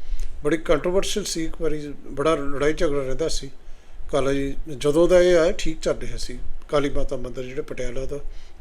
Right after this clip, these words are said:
ਮੈਨੇਜ ਬੋਰਡ ਦਾ, ਮੈਨੇਜਮੈਂਟ ਬੋਰਡ ਦਾ ਪ੍ਰਧਾਨ ਬਣਿਆ ਸੀ। ਹੁਣ ਤੁਸੀਂ ਉਨਾਹਠ ਦਾ ਹੈ ਜਿਹੜਾ ਇਹ ਪੈਦਾ ਹੋਇਆ, ਇਹਦੀ ਜੰਗ ਏਜ ਨੂੰ ਪਦਮ ਸ਼੍ਰੀ ਮਿਲ ਗਿਆ ਸੀ, ਜਿਹੜਾ ਚੌਥਾ ਸਭ ਤੋਂ ਵੱਡਾ ਇਨਾਮ ਹੈ ਉਹ ਸੀ। ਖਾਸ ਤੌਰ 'ਤੇ ਕਦੇ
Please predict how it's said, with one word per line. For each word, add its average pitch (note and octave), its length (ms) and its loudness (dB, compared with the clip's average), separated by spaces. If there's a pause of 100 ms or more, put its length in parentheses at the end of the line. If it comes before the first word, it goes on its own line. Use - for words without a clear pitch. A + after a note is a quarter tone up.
ਮੈਨੇਜ D3+ 280 2
ਬੋਰਡ C3+ 240 -4
ਦਾ, C#3+ 160 -4 (120)
ਮੈਨੇਜਮੈਂਟ C#3 540 0
ਬੋਰਡ C3+ 220 -6
ਦਾ D3 80 -4
ਪ੍ਰਧਾਨ D3 300 0
ਬਣਿਆ C3+ 260 -4
ਸੀ। - 160 -2 (1200)
ਹੁਣ - 80 -6
ਤੁਸੀਂ D3+ 260 -2
ਉਨਾਹਠ D#3+ 280 2
ਦਾ F#3 300 4 (200)
ਹੈ - 360 0 (680)
ਜਿਹੜਾ D3 460 2
ਇਹ C#3 180 0 (160)
ਪੈਦਾ C#3+ 240 4
ਹੋਇਆ, C#3+ 220 2
ਇਹਦੀ E3+ 220 0
ਜੰਗ C#3 280 2
ਏਜ D#3 200 2
ਨੂੰ D3 120 -2
ਪਦਮ C3 260 -4
ਸ਼੍ਰੀ C#3+ 220 -6
ਮਿਲ C3+ 180 -8
ਗਿਆ A#2+ 180 -6
ਸੀ, - 120 -2 (1300)
ਜਿਹੜਾ C3+ 180 -2 (160)
ਚੌਥਾ F3 360 2
ਸਭ E3+ 180 0
ਤੋਂ - 160 0
ਵੱਡਾ C#3 360 -2
ਇਨਾਮ B2+ 360 -4
ਹੈ F3+ 40 -4
ਉਹ G3+ 240 -2
ਸੀ। A2+ 200 -4 (500)
ਖਾਸ F#3 360 4
ਤੌਰ A3 180 6
'ਤੇ G3+ 160 2
ਕਦੇ F#3 340 2